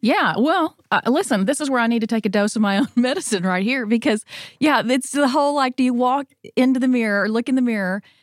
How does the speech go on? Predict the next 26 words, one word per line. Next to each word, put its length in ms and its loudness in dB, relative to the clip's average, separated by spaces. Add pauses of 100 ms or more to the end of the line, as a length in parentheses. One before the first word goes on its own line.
(200)
and 160 2
then 80 -2
pick 300 -4
apart 340 0
the 180 0
worst 600 -2
thing 280 2
that 100 -2
you 100 0
don't 220 2
like 200 0
about 240 0
your 100 -2
body, 260 2
like, 180 0
"Oh, 840 0
girl, 300 -2
those 240 -2
thighs, 720 0
those 200 -2
thighs," 720 -2
or, 100 -4
"Oh, 640 0
honey, 260 -2
that 280 -2
tummy." 420 -4